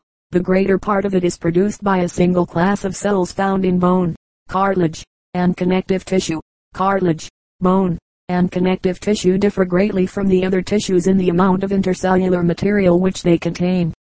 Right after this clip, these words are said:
the difference being due to these cells. In the connective tissue they deposit the fibrous material so important in holding the different parts of the body together. In the cartilage they produce the gristly substance which forms by far its larger portion. Figure seven.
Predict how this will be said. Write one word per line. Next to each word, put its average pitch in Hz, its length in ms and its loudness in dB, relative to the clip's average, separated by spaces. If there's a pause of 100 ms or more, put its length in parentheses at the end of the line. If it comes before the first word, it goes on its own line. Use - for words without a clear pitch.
(160)
the 175 80 -4
difference 190 480 -2
being 190 260 2
due 190 180 2
to 196 120 -4
these 180 260 2
cells. 185 460 -2 (300)
In 180 100 0
the 175 80 2
connective 175 500 -2
tissue 196 340 0
they 202 160 4
deposit 190 520 0
the 190 100 -2
fibrous 196 560 0
material 185 540 2
so 170 240 2
important 190 500 0
in 180 100 -2
holding 190 440 0
the 185 60 2
different 180 420 -2
parts 190 320 -2
of 185 100 -4
the 175 80 0
body 185 320 2
together. 180 480 0 (320)
In 180 100 0
the 180 80 0
cartilage 208 560 0
they 202 160 2
produce 185 420 -2
the 202 120 0
gristly 190 440 0
substance 196 600 -2
which 196 180 -2
forms 196 380 -2
by 190 180 0
far 185 300 0
its 190 220 -2
larger 190 400 0
portion. 190 480 -2
Figure 175 340 2
seven. 180 380 -2